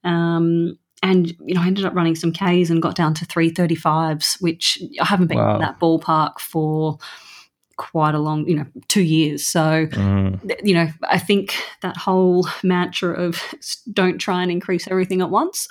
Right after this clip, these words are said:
Speaker 1: I tried to
Speaker 2: Yeah.
Speaker 1: increase pace, um,
Speaker 2: Yes.
Speaker 1: <laughs> and distance and race all in one week. <laughs>
Speaker 2: Yeah, I was gonna say three thirty-fives. That's a bit aggressive for the
Speaker 1: Um,
Speaker 2: <laughs> Yeah.
Speaker 1: oh, look, and it felt so good and it felt so
Speaker 2: Yeah.
Speaker 1: easy. And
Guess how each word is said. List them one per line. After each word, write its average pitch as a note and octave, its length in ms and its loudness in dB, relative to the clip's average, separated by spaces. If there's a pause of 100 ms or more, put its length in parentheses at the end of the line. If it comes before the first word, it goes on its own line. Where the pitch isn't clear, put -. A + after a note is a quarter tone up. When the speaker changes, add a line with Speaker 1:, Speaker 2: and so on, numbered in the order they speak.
Speaker 1:
I F#3 200 2
tried - 300 0
to - 120 0
Speaker 2:
Yeah. - 80 2
Speaker 1:
increase G3 280 -2
pace, - 600 -4
um, F#3+ 420 -2
Speaker 2:
Yes. - 480 0
Speaker 1:
<laughs> G3+ 80 0
and G3+ 160 0
distance B3 540 0
and A3 180 -2
race B3+ 300 0
all C4+ 240 -2
in A#3+ 160 -2
one A3+ 240 -2
week. E4+ 460 -2
<laughs> C#4 40 0 (420)
Speaker 2:
Yeah, F#2 520 2
I - 20 2
was F2+ 140 -2
gonna G2+ 180 -2
say G2+ 220 -2
three G2+ 240 -4
thirty-fives. G2 640 -2
That's - 180 -4
a A2+ 80 -4
bit A2 160 -2
aggressive G#2+ 500 -2
for - 140 -8
the C3 140 -6 (200)
Speaker 1:
Um, B3 360 -2
Speaker 2:
<laughs> - 20 0
Yeah. F#3 140 2 (160)
Speaker 1:
oh, C4+ 220 2
look, D4+ 160 2
and B3 120 2
it A#3+ 80 0
felt C#4 240 0
so G#3 160 -2
good A#3+ 360 2
and G3 100 0
it F#3+ 80 -6
felt A3 200 -2
so - 120 -4
Speaker 2:
Yeah. E3+ 100 -2
Speaker 1:
easy. A3+ 640 2
And F3 240 0